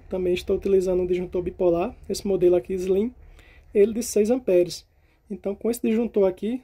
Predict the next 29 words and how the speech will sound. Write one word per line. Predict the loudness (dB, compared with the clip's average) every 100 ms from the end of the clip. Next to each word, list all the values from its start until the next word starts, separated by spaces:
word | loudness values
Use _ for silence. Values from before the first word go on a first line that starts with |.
| -10
eu | -6
posso | -6 -6
estar | -6
utilizando | -6 -4 -4 -2 0
aí | 0
em |
torno | -2 -2
de | -2
mil | -2 0 -2
e |
duzentos | -2 -2 -2 -2
watts | 0 0 2
apenas, | -2 -2 -2 -4 -6
que | -8 -10
é |
o |
que | -4
ele | -4
limita. | 0 -2 -2 -8 -20 _ _ _ _ -20 _
Né, | -4
eu | -4
tenho, | -2 0 0 -4 -12 _ _ _ -20 -20 _
né, | -6
duzentos | -4 -2 -2 0
e |
vinte | -2 -2
volts | -2 -4 -4
de |
saída, | -2 0 0 0 -4